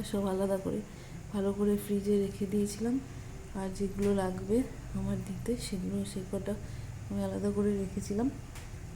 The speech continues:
আর এদিকে দেখো ফল ঠলগুলো সব ধোয়া ছিল,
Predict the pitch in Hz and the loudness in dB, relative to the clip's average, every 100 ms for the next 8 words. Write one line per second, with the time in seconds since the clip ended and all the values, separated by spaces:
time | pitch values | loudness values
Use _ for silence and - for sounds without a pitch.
0 | - 196 190 190 190 208 202 208 226 208 | -6 -2 0 0 2 4 4 2 0 4
1 | 196 185 202 196 202 202 202 185 190 190 | 2 2 0 2 2 2 2 0 0 0
2 | 196 - 208 | 0 0 2